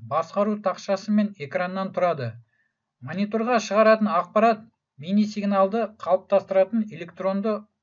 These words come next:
құрылғыдан түседі. Компьютерде графика-, графикалық карта немесе процессордың графикалық ядросынан түседі. Мониторлар кл-,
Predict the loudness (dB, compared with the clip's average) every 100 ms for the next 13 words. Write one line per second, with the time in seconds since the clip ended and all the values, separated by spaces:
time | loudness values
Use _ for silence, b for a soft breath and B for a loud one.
0 | -12 -8 -6 -4 -2 -2 -4 -6 -6 -6
1 | -10 b b b b -14 -12 -8 -8 -4
2 | -2 0 -2 -4 2 2 2 -4 -6 -10
3 | -12 _ 0 2 2 2 4 4 2 0
4 | 0 -2 -4 -10 -10 -8 -8 b b b
5 | _ -6 -6 -4 -6 -4 -4 -6 -6 -4
6 | -4 -2 0 0 0 -8 -6 -6 -6 -10
7 | -16 -14 -12 -10 -12 -14 _ _ _ _
8 | _ _ _ _ _ _ _ _ _ _
9 | _ _ _ _ _ -6 2 2 4 4
10 | 2 2 -8 -18